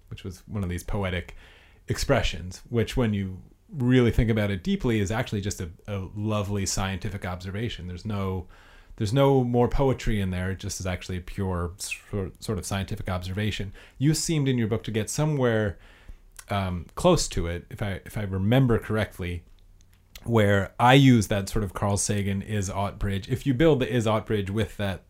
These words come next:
sentence, there's nothing in it that says, "Well, we ought to then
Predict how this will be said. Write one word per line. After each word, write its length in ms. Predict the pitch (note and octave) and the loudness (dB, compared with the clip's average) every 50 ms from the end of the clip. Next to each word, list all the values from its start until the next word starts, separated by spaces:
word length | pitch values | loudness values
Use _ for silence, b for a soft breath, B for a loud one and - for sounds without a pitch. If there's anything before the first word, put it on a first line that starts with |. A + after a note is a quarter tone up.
| _ - | _ -10
sentence, 680 | - - - C#3+ B2+ A2+ - G2 F2 F2 F2+ - - - B B B B B B B B | -6 -4 -2 0 0 -2 -2 -4 -4 -4 -6 -8 -10 -12 B B B B B B B B
there's 160 | - B2 A2+ | -2 0 2
nothing 240 | C3 D#3+ - D3 B2+ B2 | 2 2 2 4 2 2
in 80 | B2 A2+ | 2 2
it 100 | G#2+ - | 0 0
that 160 | A2 F#2+ - | 0 0 0
says, 200 | - A2 G2 F#2 | 0 0 2 6
"Well, 160 | C3+ C#3 C#3 | 6 6 8
we 160 | A#2 A2+ A2 - | 8 6 4 2
ought 260 | - A2+ A#2 - - | 0 -4 -4 -4 -2
to 120 | - A#2+ | -4 -2
then 460 | F#2 F#2+ F#2 F2+ F2+ E2+ E2+ F2+ F#2 | -2 -2 -4 -4 -4 -4 -6 -8 -10